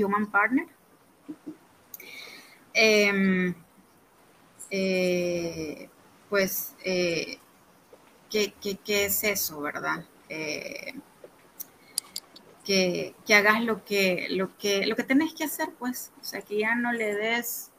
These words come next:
más vueltas, simplemente escribí. Escribí y si, bueno, y si tenés una pasión y, y, y tal vez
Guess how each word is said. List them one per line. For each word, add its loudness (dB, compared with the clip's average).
más -4
vueltas, 0
simplemente -4
escribí. -6
Escribí 0
y 4
si, 0
bueno, 8
y 4
si -6
tenés 2
una 2
pasión 4
y, 4
y, -2
y -6
tal 8
vez 8